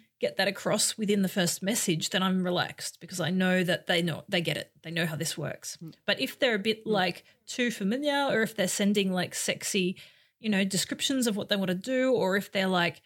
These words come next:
Speaker 1: "You avail five minutes, uh, you know, thirty minutes, fifty bucks," or whatever, then I know that they
Speaker 2: <laughs>
Speaker 1: don't really understand how this works. And that's a bit of a red flag. Like, I do wanna be seeing clients who've done enough research that I know they're going to be okay to be around.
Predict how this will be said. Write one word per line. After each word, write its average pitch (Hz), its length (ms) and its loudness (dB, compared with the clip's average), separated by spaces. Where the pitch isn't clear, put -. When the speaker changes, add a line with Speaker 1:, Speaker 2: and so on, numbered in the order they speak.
Speaker 1:
"You 208 180 4
avail 180 380 2
five 180 340 0
minutes, - 640 -2
uh, 180 300 2
you 190 120 0
know, 175 160 4
thirty 190 260 4
minutes, - 380 0
fifty - 280 -6
bucks," - 340 -2
or 196 80 0
whatever, 180 440 0
then 220 140 2
I 220 80 6
know 214 220 4
that 226 140 2
they 214 100 4
Speaker 2:
<laughs> 214 100 2
Speaker 1:
don't 220 140 2
really 214 180 4
understand 190 440 2
how 196 80 -2
this 175 220 -2
works. 240 380 2
And 311 80 -6
that's 359 160 -2
a 330 40 0
bit 330 100 2
of 294 80 0
a 311 60 0
red 262 200 2
flag. 233 460 2
Like, 190 180 -2
I 208 100 0
do 190 140 0
wanna 190 140 2
be 175 100 0
seeing 180 280 2
clients 175 440 0
who've 185 160 -2
done 180 180 2
enough 180 520 0
research - 640 -2
that 165 120 0
I 165 80 2
know 147 140 2
they're 160 120 0
going 160 220 -4
to - 80 -8
be 135 140 -4
okay 165 220 -6
to 156 80 0
be - 160 -2
around. 151 440 -2